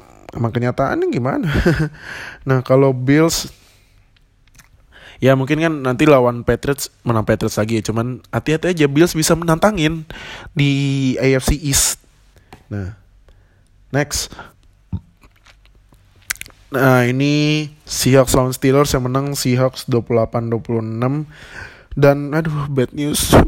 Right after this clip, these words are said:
Ben Roethlisberger out for, out for season. <laughs> Gara-gara elbow-nya kena.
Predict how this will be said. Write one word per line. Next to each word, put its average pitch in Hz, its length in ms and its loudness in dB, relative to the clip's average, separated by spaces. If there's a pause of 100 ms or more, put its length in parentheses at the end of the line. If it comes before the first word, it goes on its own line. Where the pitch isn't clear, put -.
(480)
Ben 165 160 0
Roethlisberger 151 880 0
out 147 160 0
for, 147 240 2 (240)
out 143 160 2
for 151 160 0
season. 165 720 0 (640)
<laughs> 190 960 2
Gara-gara 143 400 2
elbow-nya 143 480 2
kena. 143 400 0